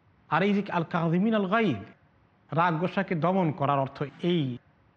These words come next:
তাফসিরে এসেছে, যে ব্যক্তি শুধু রাগ গোস্বার প্রতিশোধ নিতে মনে চায় কিন্তু সুযোগ নাই, এই জন্য নিতে পারছে না প্রতিশোধ, সেই ব্যক্তির জন্য বলা হয়নি।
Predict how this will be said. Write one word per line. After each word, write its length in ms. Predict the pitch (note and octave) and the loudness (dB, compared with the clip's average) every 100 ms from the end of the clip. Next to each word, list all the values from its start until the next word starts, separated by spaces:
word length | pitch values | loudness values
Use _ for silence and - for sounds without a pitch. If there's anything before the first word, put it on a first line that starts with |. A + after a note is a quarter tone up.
| _ _ _ _ - | _ _ _ _ -6
তাফসিরে 360 | C3 - E3 | -4 0 0
এসেছে, 420 | D3 - - A3+ A#3 - | 0 -2 -6 -8 -10 -10
যে 240 | C3 C#3 F3 | -4 0 2
ব্যক্তি 600 | G#3+ G#3+ - G#3 F#3+ F#3+ - _ _ _ _ | 0 -2 -2 -2 -2 -4 -12 _ _ _ _
শুধু 300 | - E3+ E3 | -6 -2 0
রাগ 320 | E3+ E3+ D#3+ C#3+ | 2 2 2 0
গোস্বার 400 | F3 - F3+ D#3+ - | -4 0 0 0 -2
প্রতিশোধ 560 | G3+ G3+ G#3 A3+ G3 F#3+ | -4 -2 -2 -2 -4 -4
নিতে 320 | D#3 F3 F3 | -2 0 0
মনে 340 | D#3+ E3 F#3+ F#3+ | 0 2 2 0
চায় 600 | F#3+ G3+ F#3+ C3+ C3 D#3+ - _ _ _ - | 2 2 2 2 0 -6 -16 _ _ _ -4
কিন্তু 240 | F3+ F#3 | -2 -2
সুযোগ 460 | - G3+ G3+ A3+ E3 | -2 -2 0 0 0
নাই, 260 | C#3+ G2+ E2+ F2+ _ _ _ _ _ _ _ _ - | 0 -2 -10 -18 _ _ _ _ _ _ _ _ -6
এই 160 | D#3 D#3+ | -2 0
জন্য 140 | F#3+ | 2
নিতে 300 | F3 G3+ G#3 | 2 2 0
পারছে 340 | F#3 E3 - | 0 -2 0
না 100 | G3+ | -2
প্রতিশোধ, 500 | D3+ C3+ A#2 G#2+ G2 - _ _ _ _ - | 0 -2 -4 -8 -10 -16 _ _ _ _ -4
সেই 180 | F#3+ | 0
ব্যক্তির 300 | A3+ C4 - | 2 0 -2
জন্য 180 | D#3+ D3 | -2 -2
বলা 200 | C3 A2+ | -2 -4
হয়নি। 320 | F#2+ G2 F#2 | -8 -12 -16